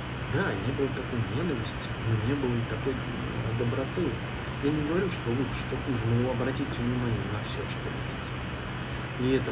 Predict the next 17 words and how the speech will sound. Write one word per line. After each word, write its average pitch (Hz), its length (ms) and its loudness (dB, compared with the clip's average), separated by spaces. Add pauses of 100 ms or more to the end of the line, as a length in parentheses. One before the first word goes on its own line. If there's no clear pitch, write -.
поможет 110 380 2 (100)
вам, 139 240 2
э, - 600 -2
не 139 100 6
умереть 113 480 6
и - 160 -2
не - 80 -2
сломаться. - 600 -4 (680)
Вот 110 100 0 (100)
как - 180 -2
мне 95 200 -2 (380)
видится. - 260 -4 (1080)
С - 120 0
этим 113 220 4 (140)
имеет 104 200 2
смысл - 440 -2 (200)
поступать. - 840 -2